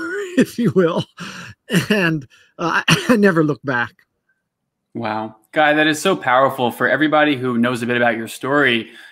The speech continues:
Speaker 2: you speak on from your grandparents to your parents, the opportunities that they made possible for you. And I wanna
Speaker 1: Yeah.
Speaker 2: flag one in particular that you talk about in your most recent book,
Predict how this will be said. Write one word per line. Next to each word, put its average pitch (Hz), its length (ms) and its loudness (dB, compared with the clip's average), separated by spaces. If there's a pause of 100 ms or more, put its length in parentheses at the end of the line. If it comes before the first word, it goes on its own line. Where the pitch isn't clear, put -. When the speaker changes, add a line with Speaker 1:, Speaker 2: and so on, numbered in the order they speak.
(120)
Speaker 2:
you 123 140 -6
speak 156 340 -2
on 139 320 0
from 127 140 -6
your 117 100 0
grandparents 127 680 0
to - 100 -8
your 113 80 -6
parents, 131 720 0
the 120 140 -8
opportunities 135 680 -2
that 113 220 -8
they 123 200 0
made 120 300 -4
possible 117 420 -2
for 123 280 -4
you. 110 280 0 (400)
And 123 80 0
I 131 40 0
wanna 143 180 2
Speaker 1:
Yeah. - 60 -6
Speaker 2:
flag 135 340 2
one 135 280 2
in 127 80 2
particular 120 720 -2
that 113 120 -6
you 117 120 -4
talk 127 220 0
about 120 280 0
in 117 260 -6 (220)
your 117 120 -8
most 120 280 -4
recent 175 380 -4
book, 107 360 -6